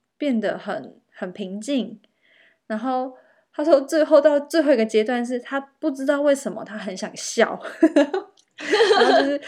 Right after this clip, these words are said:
他就笑出来了，然后这个笑的动作呢，就把他原本他可能已经在那个已-，已经忘-，已经，就像忘我，就是刚刚 Duga Devi 可能讲的那种状态，就是他已经到一个忘我状态，就突然间笑出来之后，又把他带回到这个世界。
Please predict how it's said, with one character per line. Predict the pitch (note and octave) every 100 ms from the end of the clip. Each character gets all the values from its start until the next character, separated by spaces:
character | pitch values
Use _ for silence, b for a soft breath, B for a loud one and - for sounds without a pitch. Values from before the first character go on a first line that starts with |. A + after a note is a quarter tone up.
| B B B
他 | D#4+
就 | E4
笑 | E4+ E4+ C#4+
出 | D4 C4+
来 | E3+
了， | D#3
然 | E3 A3
后 | C4
这 | B3+
个 | C#4+
笑 | C4+ - D4+
的 | A3
动 | B3 A#3
作 | A#3+
呢， | A3
就 | G#3
把 | A#3 D3+
他 | F3 F#3+ G3+ A3 _
原 | G#3+ A3
本 | G#3+
他 | A3
可 | A3 G3
能 | D#3
已 | E3+
经 | G3+ A3+ A3+ _ _
在 | B3+ G#3+
那 | G#3
个 | G3+ - - _
已-， | - A3+ A3 -
已 | - G#3+
经 | A#3 C4+ C#4+ b b b _
忘-， | D4+ C4 A3
已 | -
经， | G#3+ B3+ A3+
就 | A3
像 | B3+ B3
忘 | C4 F3
我， | -
就 | -
是 | G#3+
刚 | G#3+ A3
刚 | A3+ A3+
Duga | A3+ G#3+ F#3
Devi | F#3+ F3+ F#3 - _ _ _ _
可 | -
能 | F3+
讲 | F#3+ E3
的 | D#3
那 | F3+
种 | G#3+ -
状 | F#3 G3+ -
态， | G3+
就 | G3+
是 | A3
他 | A3
已 | F#3+ F#3
经 | G#3+
到 | A3+ G#3
一 |
个 | F#3+
忘 | A3+ G3+
我 | F3 -
状 | F#3+ -
态， | F#3+ G#3+ - b b
就 | A#3+
突 | A3 A#3
然 | G3+
间 | G#3+
笑 | B3+ G#3
出 | F#3+
来 | F3+
之 | F3
后， |
又 | F#3+
把 | F#3+ D3
他 |
带 | F3 A3+ F#3
回 | G#3
到 | F#3+
这 | F#3 F#3+
个 | F3
世 | - D#3
界。 | D#3 - F#3